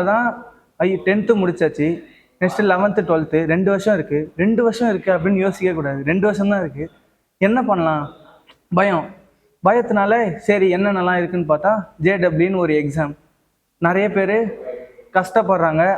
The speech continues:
அப்படின்னு கஷ்-, ஏன்னா முக்கியமா ஜே டபிள்யூனாலே கஷ்டமா இருக்கும் அப்படின்னு சொல்லிட்டு ஒரு point of வியூன்னு ஒண்ணு இருக்கு. அதனால சரி அதை பத்தி என்னென்ன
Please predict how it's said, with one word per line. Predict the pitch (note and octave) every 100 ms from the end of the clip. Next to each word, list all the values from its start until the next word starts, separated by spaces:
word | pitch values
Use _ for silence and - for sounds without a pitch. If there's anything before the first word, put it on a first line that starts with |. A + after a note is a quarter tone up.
| D#3+
அப்படின்னு | D3+ A3 B3 - - -
கஷ்-, | E3+ - - E3+
ஏன்னா | G#3+ A#3 F#3+
முக்கியமா | D#3+ A3 A#3 F3+
ஜே | A3 A3
டபிள்யூனாலே | F#3+ G3 F#3 F#3+ B3 A3+ - - _ -
கஷ்டமா | F3 A3 G#3+ G#3
இருக்கும் | F#3+ F#3+
அப்படின்னு | E3 G3+ G3
சொல்லிட்டு | F3+ G3+ G#3+
ஒரு | F3+ D#3 D3+ C3+ - _ F3
point | A3+ A3
of | F#3 E3
வியூன்னு | F3 E3
ஒண்ணு | C#3+
இருக்கு. | C3+ C3+ B2+ - _ _ _ _ -
அதனால | F3 F#3+ G3+ A3+ G#3+ -
சரி | G#3 G3+
அதை | F3 F#3
பத்தி | G3 F#3+ G#3+
என்னென்ன | G3 G3+ F3+